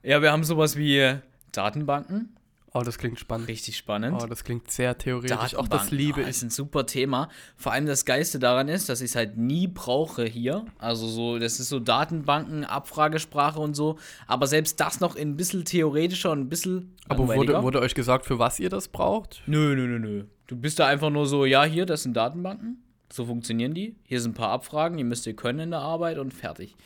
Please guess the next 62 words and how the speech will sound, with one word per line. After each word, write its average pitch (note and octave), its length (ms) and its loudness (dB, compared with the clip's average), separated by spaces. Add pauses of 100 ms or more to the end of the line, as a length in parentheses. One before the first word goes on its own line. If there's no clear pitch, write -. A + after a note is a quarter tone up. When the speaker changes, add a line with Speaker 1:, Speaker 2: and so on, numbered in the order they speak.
(380)
Speaker 1:
Nee, G#2+ 280 2
aber G#2+ 160 0
es A#2+ 80 -4
ist B2 80 -6
halt B2+ 120 4
einfach B2+ 200 0
auch B2+ 100 -4
der B2+ 120 -2
Professor, B2 500 0
der A#2+ 160 4
war A#2+ 100 4
irgendwie, B2+ 300 2
ich - 600 -14
weiß - 100 -12
nicht, E2 100 -10
er D#2 40 -8
war E2+ 100 -8
bestimmt - 340 -16
siebzig. B2 500 -10 (380)
Aber A#2+ 200 0
noch G3+ 220 0
geiler B2 280 4
ist, F3 300 -4 (220)
wir G#2+ 100 0
hatten C#3+ 140 6
einen C#3 120 4
Professor E3+ 560 2
in E3 120 2
theoretische D#3 480 2
Grundlagen D3+ 460 4
der C3+ 120 4
Informatik, C3+ 560 2
der C3 140 4
war B2+ 80 4
irgendwie, E3 400 0 (320)
der B2+ 100 2
war B2 140 2
wirklich E3+ 240 -4
sechzig G3 340 -2
oder D3 160 2
siebzig D#3 400 -4 (100)
Speaker 2:
Ja. C3 120 2
Speaker 1:
und A#2 80 0
er B2+ 60 6
hat C3 60 4
halt C3+ 120 -2
immer C3 140 -2
von A#2 120 -6
seiner G2 220 -4
Tochter C3 300 -8
erzählt, F#2 380 -10 (200)
dass G#2+ 160 -4
er A2 60 0
die G#2+ 100 0
aus G#2 80 -4
dem A2 80 -6
Kindergarten A#2 480 -4
abholt. F2+ 400 -12 (240)
Und G#2 80 -8
wir G2+ 80 2
alle G2+ 120 -2
so F#2+ 240 -6